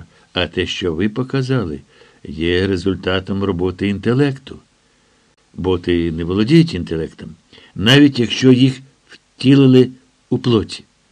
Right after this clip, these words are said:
Мій алгоритм передбачає конкретні дії в конкретних умовах. Не більше. Ральфе, зрозумійте головну різницю між грою і життям. Розробник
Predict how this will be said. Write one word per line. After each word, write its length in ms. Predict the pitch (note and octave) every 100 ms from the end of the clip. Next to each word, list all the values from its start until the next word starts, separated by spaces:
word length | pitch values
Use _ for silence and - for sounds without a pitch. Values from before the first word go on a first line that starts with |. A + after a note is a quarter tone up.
| _ _ _ _ _ _ _ - -
Мій 340 | A#2+ D#3 -
алгоритм 560 | A#2 A#2 C#3 E3 E3 F#2
передбачає 600 | G2 F#2+ G#2+ A2+ D3 C#3
конкретні 680 | C3+ C3 - D3 D3+ B2 A2+
дії 420 | F#2+ B2+ D#3 F#3 - _ -
в 40 |
конкретних 600 | F2+ E2 D2 D#2+ G2+ -
умовах. 420 | D#3 A#2+ - - _ _ _ _ -
Не 180 | F#2+ B2+
більше. 400 | C3+ A2 - E2 _ _ _ _ _ _ _ _
Ральфе, 540 | D#2+ F#2+ F#2+ - D#2+
зрозумійте 640 | D2+ G2+ A2 C#3+ D#3+ D#3+ G#2+
головну 520 | A2 B2+ D3+ D#3 D3+
різницю 500 | B2+ G#2+ C#3+ C3+ A#2+
між 200 | A#2 F#2+
грою 420 | G#2+ C#3+ D#3+ C3+
і 140 | A#2
життям. 520 | G#2 A2 - G2+ D#2+ C2 _ _ - - - _ _ _ _ -
Розробник 640 | A#2+ B2 C#3+ F3 C#3+ C3